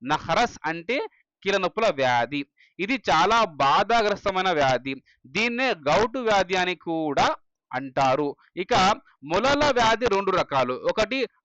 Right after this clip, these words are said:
రక్తములలు, రెండు వాతములలు అన్నమాట. So, ఇదండి ఈరోజు వీడియో అన్నమాట. So, మీరు తప్పక, తప్పకుండా ఎవరైతే మొలలు వ్యాధితో బాధ-, బాధపడుతున్నారో, కీళ్ళతో బాధ-, బాధపడుతున్నారో, కీళ్ళ నొప్పులతో, వాళ్ళు అంజీరు పండు మంచిగా తినాలన్నమాట.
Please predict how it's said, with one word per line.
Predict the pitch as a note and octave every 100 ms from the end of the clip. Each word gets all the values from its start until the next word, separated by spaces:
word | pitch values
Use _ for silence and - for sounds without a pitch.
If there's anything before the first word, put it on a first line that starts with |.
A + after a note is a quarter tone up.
| -
రక్తములలు, | - - A3 A3+ A3 C#4+ - _ _
రెండు | D3 F#3 G#3 B3+ - _ _
వాతములలు | B2 C3+ F3+ - F3+ D#3 C#3
అన్నమాట. | B2+ A#2+ A#2 - _ _ -
So, | G3
ఇదండి | F3 G3+ G#3+ G3+ A#3+ G#3+ _ D3+
ఈరోజు | E3+ F#3+ F3+
వీడియో | F3 E3+ F3+
అన్నమాట. | E3 D#3 C#3+ G3+ A#3+ _ _ -
So, | E3+ E3 - -
మీరు | D#3+ F3 D3
తప్పక, | - F3+ F#3+ G3 -
తప్పకుండా | D#3 - E3 F3+ E3+ E3 E3+ _ _ _ _
ఎవరైతే | D3 F3+ G#3 - G3 G3 -
మొలలు | C#3+ D3 G3 G3
వ్యాధితో | E3+ D#3+ D#3+ E3
బాధ-, | D#3+ D3+ D3
బాధపడుతున్నారో, | D3 D3 D#3 D3+ C#3+ C#3 C#3 C#3 _ _ _
కీళ్ళతో | E3+ F3+ F#3
బాధ-, | E3
బాధపడుతున్నారో, | D#3+ _ D3 D3+ D3+ C#3+
కీళ్ళ | D#3+
నొప్పులతో, | D3+ C#3+ C#3 F#3+ - _ C3
వాళ్ళు | D3+ F#3 B3+ A3
అంజీరు | C#3+ D3+ F#3+
పండు | F3+ D#3+ D#3
మంచిగా | F#3 D3 C#3 C#3+ G#3
తినాలన్నమాట. | A3 C#3+ C3 B2 A#2